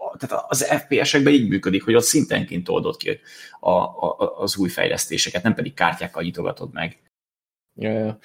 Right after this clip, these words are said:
Speaker 2: És a Battlefield ötben egyébként még nincs benne mikrotranszakció, de nagyon látszik, hogy afelé megy a dolog, hogy van a játékban ez a valuta, amit lehet gyűjtögetni,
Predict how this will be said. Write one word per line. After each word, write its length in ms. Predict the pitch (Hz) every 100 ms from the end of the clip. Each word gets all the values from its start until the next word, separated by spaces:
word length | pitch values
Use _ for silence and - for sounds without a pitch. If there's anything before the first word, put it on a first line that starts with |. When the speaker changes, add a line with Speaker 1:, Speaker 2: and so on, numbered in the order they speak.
| - -
Speaker 2:
És 80 | -
a 40 |
Battlefield 520 | 156 202 151 - 139
ötben 280 | 143 135 127
egyébként 760 | 123 127 123 - 139 151 160 - _ _ _ _ _ _ _ _
még 160 | - 131
nincs 180 | 156 156
benne 200 | 151 117
mikrotranszakció, 1080 | 120 120 117 107 113 110 - 117 107 123 120
de 160 | -
nagyon 240 | 143 147 120
látszik, 420 | 113 113 - -
hogy 120 | 101
afelé 300 | 117 - 107
megy 160 | 101 101
a 40 |
dolog, 260 | 95 101 101
hogy 140 | 101
van 100 | 127
a 40 | 139
játékban 640 | 117 113 113 104 104 98
ez 140 | 98
a 300 | 107 117 117 127
valuta, 440 | 117 104 107 95
amit 220 | 107 107
lehet 240 | 117 123 104
gyűjtögetni, 760 | 110 104 107 107 - 143 175